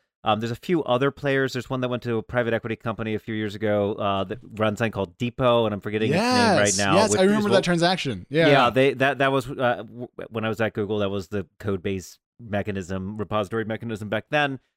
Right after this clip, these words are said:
Speaker 1: Um, look, I, I think it, it's done extraordinarily well. And look, their, their competitor is GitHub, which is owned by Microsoft. And I think there's an assumption in the market that, look, if you're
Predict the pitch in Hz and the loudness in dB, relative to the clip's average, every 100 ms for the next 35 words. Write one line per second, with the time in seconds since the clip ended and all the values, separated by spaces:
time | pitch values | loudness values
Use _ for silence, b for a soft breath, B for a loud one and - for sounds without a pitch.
0 | _ 143 139 135 _ _ - 285 - 170 | _ 0 0 -2 _ _ -2 -2 0 -4
1 | 185 - 170 170 196 180 180 160 143 - | -4 -2 -2 0 0 0 0 2 -2 0
2 | 147 143 - 165 156 143 139 143 151 135 | 0 0 0 0 2 2 4 4 4 0
3 | 135 170 - 139 135 123 139 131 143 139 | 0 -2 0 0 0 -2 -4 -4 -2 0
4 | 131 113 113 113 131 147 131 127 123 127 | 0 0 -2 2 0 0 -4 0 0 2
5 | 135 110 101 110 - 113 135 - 120 120 | 2 2 0 -2 0 0 0 -2 0 0
6 | 117 131 123 120 117 131 131 135 123 113 | 0 -2 -4 -4 -2 -2 -2 -6 -4 0
7 | 113 117 - 110 131 156 - 117 117 113 | 0 -2 0 -2 2 0 0 -6 0 0
8 | 113 113 113 | 2 2 0